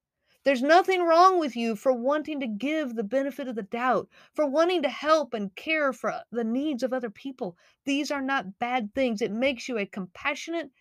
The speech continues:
and caring person. How in the world did that ever become a bad thing? Our world needs that.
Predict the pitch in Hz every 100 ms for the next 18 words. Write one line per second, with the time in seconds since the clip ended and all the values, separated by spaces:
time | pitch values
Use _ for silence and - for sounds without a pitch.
0 | _ - 233 - - 269 269 269 262 -
1 | _ _ - 262 240 - 156 156 _ _
2 | _ _ - - 302 302 294 294 269 247
3 | 226 247 240 233 208 - 214 175 - 202
4 | 190 175 190 160 147 - _ _ _ _
5 | _ - 277 262 233 254 247 202 180 190
6 | 214 208 170 160 - _ _ 147 151 151
7 | 151 _